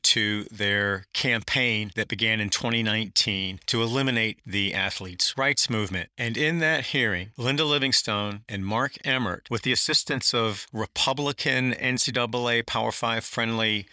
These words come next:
members of that, uh, subcommittee, they all made the case that if revenues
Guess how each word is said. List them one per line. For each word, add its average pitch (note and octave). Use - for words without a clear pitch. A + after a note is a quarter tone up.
members A2+
of A2+
that, G#2
uh, G2
subcommittee, G#2
they A#2+
all C#3+
made C#3
the -
case D#3+
that A2
if A2
revenues A#2+